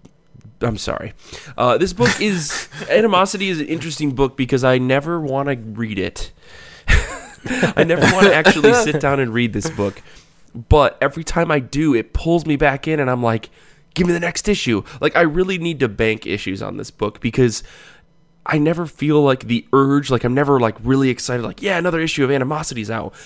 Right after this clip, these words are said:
But after every single issue, I'm just like, "Hell to the yeah, what else is happening?" It raises so many questions in my mind about what is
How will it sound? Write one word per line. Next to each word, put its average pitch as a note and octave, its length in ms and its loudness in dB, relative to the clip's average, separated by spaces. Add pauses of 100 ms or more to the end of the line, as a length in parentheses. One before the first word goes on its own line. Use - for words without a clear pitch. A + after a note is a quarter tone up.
(180)
But - 180 -4 (200)
after D#3 320 0
every C#3+ 200 -2
single C3 300 -6
issue, C3 260 -6
I'm A2 140 -4
just A#2+ 220 -12
like, A#2 160 -14
"Hell D#3 640 -2 (260)
to D3 100 -6
the B2+ 120 -2
yeah, B2 340 2
what A2+ 220 2
else B2+ 280 -4
is A#2 60 -14
happening?" G2+ 400 -6
It C#3 260 -4
raises D3+ 320 0
so - 220 0
many E3+ 160 -2
questions C#3+ 480 -4
in A#2 140 -4
my A2 120 -4
mind G#2+ 380 -2
about G2+ 380 -2 (960)
what B2 400 2 (160)
is C3+ 560 0